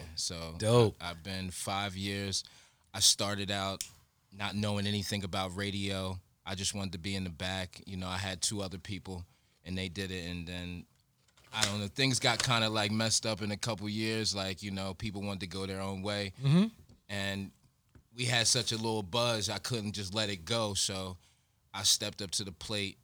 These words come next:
Speaker 1: not knowing anything, how to do radio, how to interview. I just watched a bunch of interviews and, you know, tried to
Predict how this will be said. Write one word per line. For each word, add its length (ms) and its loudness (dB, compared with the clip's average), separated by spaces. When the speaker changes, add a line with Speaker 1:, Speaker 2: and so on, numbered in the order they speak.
Speaker 1:
not 260 -6
knowing 320 2
anything, 520 2
how 140 -2
to 100 -6
do 180 -6
radio, 580 -4
how 160 -2
to 140 -6
interview. 420 -4
I 100 -4
just 320 -6
watched 360 -6
a 20 -10
bunch 280 -8
of 100 -6
interviews 600 -6
and, 240 -8
you 80 -8
know, 180 -6
tried 300 -6
to 140 -8